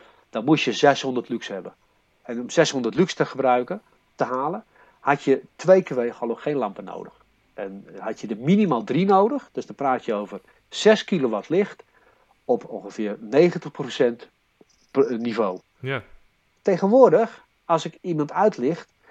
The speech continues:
Speaker 1: dan roept de cameraman, "Mag het licht wat minder?" En dan denk ik, "Licht minder? Eh, het staat bijna uit." Weet je,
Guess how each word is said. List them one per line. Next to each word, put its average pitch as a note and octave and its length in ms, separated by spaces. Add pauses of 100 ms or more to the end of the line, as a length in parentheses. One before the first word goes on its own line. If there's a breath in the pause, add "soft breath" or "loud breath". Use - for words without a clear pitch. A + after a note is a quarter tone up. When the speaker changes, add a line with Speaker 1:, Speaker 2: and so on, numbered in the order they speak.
(340 soft breath)
Speaker 1:
dan E3+ 200
roept F#3+ 140
de E3 80
cameraman, E3+ 520
"Mag F#3 120
het E3+ 100
licht A3+ 220
wat G3 120
minder?" C3+ 280
En F3+ 100
dan F3+ 100
denk F#3 200
ik, G3 240
"Licht A3 260
minder? G#3 380
Eh, A3 440 (160)
het - 200
staat D#3 180
bijna C#3 260
uit." C4 380 (1000 loud breath)
Weet F#3 180
je, C#4+ 100